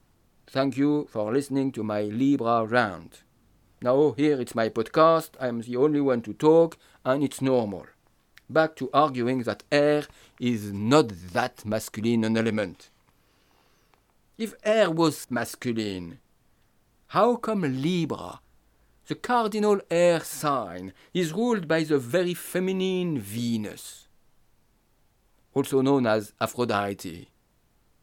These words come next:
Libra people have so typically feminine concerns, love, relationships,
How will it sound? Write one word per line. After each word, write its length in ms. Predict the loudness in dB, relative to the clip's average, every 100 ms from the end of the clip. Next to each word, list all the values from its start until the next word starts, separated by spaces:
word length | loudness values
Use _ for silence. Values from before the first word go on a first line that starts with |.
| -4
Libra 300 | 2 4 2
people 520 | -2 -4 -4 2 2
have 180 | 2 -2
so 280 | -6 -6 -6 -8
typically 480 | -10 -8 -10 -6 -6
feminine 560 | -2 0 2 2 0
concerns, 720 | 0 -2 0 2 2 2 -2 -10 -20 -6
love, 380 | 6 8 8 6
relationships, 1000 | 8 10 10 8 4 2 -2 -4 -6 -20